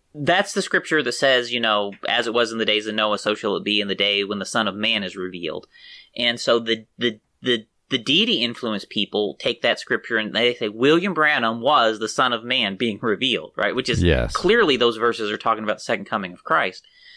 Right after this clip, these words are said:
Speaker 1: Um, that's how a lot of sects take it. There are other sects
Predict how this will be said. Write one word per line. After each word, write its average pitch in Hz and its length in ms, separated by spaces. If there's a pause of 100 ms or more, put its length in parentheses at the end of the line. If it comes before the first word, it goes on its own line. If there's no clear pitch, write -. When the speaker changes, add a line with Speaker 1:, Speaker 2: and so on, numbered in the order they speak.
(340)
Speaker 1:
Um, 107 380 (380)
that's 127 560
how 139 220
a - 20
lot 110 340
of 147 60
sects - 300
take - 240
it. 101 100
There 117 120
are - 100
other 233 240
sects - 500